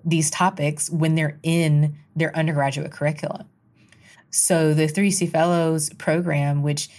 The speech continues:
Nikki joined up with myself and Cicely Sadler, who was at the time a graduate student at Duke. Now she's, uh, at the Media Lab, which I'm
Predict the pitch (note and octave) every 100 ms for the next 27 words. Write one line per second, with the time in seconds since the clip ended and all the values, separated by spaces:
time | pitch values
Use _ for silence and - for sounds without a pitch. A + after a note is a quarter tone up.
0 | - E3 E3 E3 E3+ E3 D#3 D3+ D#3 D#3+
1 | D3+ D3 D3 - E3 E3 D#3+ - - -
2 | _ - D3+ D3 D3 D3 D#3+ D#3 D#3+ D#3
3 | - D3 D3+ D3+ D3+ D3+ D#3+ D3 D3 C#3+
4 | D3+ D3+ D3 - C#3+ D#3 D3+ D3+ D3 -
5 | - - D#3 D3 D3+ D3+ - D3 C#3+ D3
6 | D3+ C#3+ D3 C#3+ C#3+ - D3 C#3 - -
7 | - - - C#3 C#3 D#3+ D3+ E3+ E3 D#3+
8 | D#3 D3 D3 D3 D3 C#3 C#3 D3+ D3 -
9 | C#3 C#3